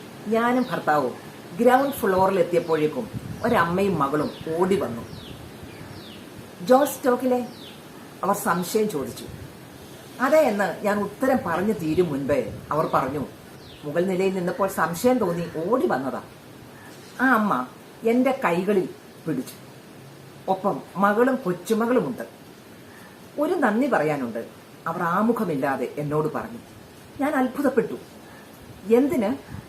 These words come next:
ചോദിക്കാതിരിക്കാനായില്ല. ആദ്യം കാണുന്ന ഒരു ലേഡി എന്തിന് എന്നോട് നന്ദി പറയണം എന്നായി എന്റെ ചിന്ത. അവർ തുടർന്നു,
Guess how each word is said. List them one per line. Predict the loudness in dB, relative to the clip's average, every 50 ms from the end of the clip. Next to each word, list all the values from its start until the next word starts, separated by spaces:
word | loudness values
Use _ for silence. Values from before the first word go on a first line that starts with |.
| -18 -20 -20 -18 -20 -18 -12 -6
ചോദിക്കാതിരിക്കാനായില്ല. | -4 -2 -2 0 0 2 2 2 2 2 0 -2 -2 -2 -2 -4 -4 -6 -8 -10 -12 -16 -20 -20 -20 -20 -20 -20 -20 -20 -20 -20 -20 -6 0 2
ആദ്യം | 2 4 4 2 2 2 2 4
കാണുന്ന | 2 2 2 2 2 0 0 0 0
ഒരു | 2 2 2
ലേഡി | 4 4 6 6 6 6 6 4 2 -2 -4 -6 -8 -14 -18 -20 -20 -20 -20 -20 -20 -20 -20 -20 -20 -20 -20 -20 -20 -20 -20 -20 -20 -20 -20 -20 -20 -20 -20 -20 -20 -20 -20 -14 2 4
എന്തിന് | 6 6 6 6 2 2 0
എന്നോട് | 0 0 2 2 2 2 2 2 2 2 2
നന്ദി | 0 0 0 0 2 2
പറയണം | 2 2 2 0 -2 -4 -6 -4 -2
എന്നായി | 0 0 2 2 2 2 2 2
എന്റെ | 2 2 2 2
ചിന്ത. | 2 0 -2 -2 -2 -4 -6 -8 -10 -20 -20 -20 -20 -20 -20 -20 -20 -20 -20 -20 -20 -20 -20 -20 -20 -6 -2 0
അവർ | 2 2 4 4
തുടർന്നു, | 4 4 4 4 2 0 -2 -6